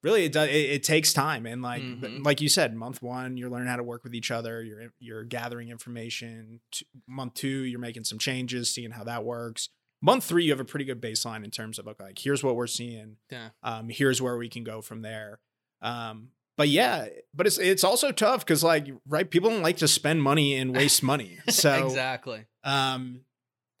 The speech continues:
Speaker 1: that's where it's like, you know, you have those lower t-, funnel fa-,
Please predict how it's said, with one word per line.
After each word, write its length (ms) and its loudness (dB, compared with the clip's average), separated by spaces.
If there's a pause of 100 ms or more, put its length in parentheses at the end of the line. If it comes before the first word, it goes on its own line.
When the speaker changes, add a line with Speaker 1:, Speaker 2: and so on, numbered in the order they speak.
(200)
Speaker 1:
that's 280 2
where 260 6
it's 160 2
like, 320 0
you 100 0
know, 80 2
you 180 2
have 200 4
those 180 4
lower 240 4
t-, 120 -4 (140)
funnel 240 -4
fa-, 160 -14